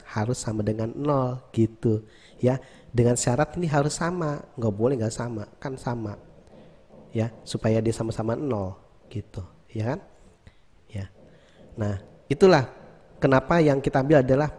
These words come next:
pangkatnya aja yang di atas itu. Ya, pangkatnya aja yang di atas itu kan sama dengan, harus sama dengan nol. Kita harus ambil, eh, pangkatnya aja.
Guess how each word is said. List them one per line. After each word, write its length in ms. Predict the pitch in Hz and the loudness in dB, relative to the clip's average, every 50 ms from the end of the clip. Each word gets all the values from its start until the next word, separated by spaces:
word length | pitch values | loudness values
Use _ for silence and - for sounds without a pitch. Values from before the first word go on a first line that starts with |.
| - - | -10 -4
pangkatnya 480 | - 123 120 117 - 127 - - 143 127 123 | -2 -2 -2 0 -2 -4 -2 -2 -2 0 0
aja 160 | 131 123 135 | 2 2 4
yang 160 | 131 123 117 117 | 2 2 2 0
di 160 | 110 117 - | -2 -4 -4
atas 400 | - - - - 117 - - - | -4 -6 -6 -8 -6 -6 -4 -6
itu. 240 | 117 - - 110 101 - - - - - _ _ _ - | -6 -4 -4 -6 -6 -6 -12 -20 -20 -20 _ _ _ -8
Ya, 160 | 113 110 110 | -8 -8 -6
pangkatnya 480 | - - 110 107 110 - - 120 113 113 | -6 -8 -6 -6 -8 -6 -4 -4 -4 -4
aja 240 | 113 117 135 151 | 0 0 2 2
yang 80 | 160 139 | 2 2
di 80 | 131 123 | 2 2
atas 480 | 117 117 - - 143 160 - - - | 2 0 0 0 -2 -2 -2 -4 -8
itu 160 | 127 127 - | -6 -6 -2
kan 160 | - 151 156 151 | -2 -2 -2 0
sama 240 | - 143 123 123 | 0 -2 0 0
dengan, 400 | 120 117 120 117 131 147 156 147 | 0 0 0 0 0 -2 -2 -2
harus 320 | - 139 117 123 160 180 - | 0 0 2 2 0 0 0
sama 240 | - - 123 117 113 | -4 -4 -2 0 0
dengan 320 | 117 117 135 147 170 170 - - - - - - - - - - - - - - | 0 2 2 0 -2 -2 -8 -16 -20 -20 -20 -20 -20 -20 -20 -20 -20 -20 -8 -4
nol. 320 | 127 117 110 101 98 95 98 - - - - - - - - - - _ | -2 -2 0 -2 -2 -6 -8 -12 -18 -20 -20 -20 -20 -20 -20 -20 -8 _
Kita 160 | - 110 - | -6 -4 -4
harus 480 | - - 110 104 107 120 131 - - - - - _ | -4 -4 -4 -2 -2 -2 -2 -4 -8 -12 -14 -16 _
ambil, 480 | - 117 107 104 107 127 147 156 160 160 - - - - _ _ _ _ _ _ _ _ | -6 -4 -2 2 2 2 2 2 -2 -4 -10 -20 -20 -20 _ _ _ _ _ _ _ _
eh, 340 | 120 113 110 107 107 107 110 107 - - | -2 0 0 0 0 0 -2 -4 -4 -6
pangkatnya 400 | 113 107 - 110 107 - 117 104 | -8 -4 -4 -6 -6 -4 -4 -4
aja. 200 | 101 98 110 95 | -2 -2 -4 -6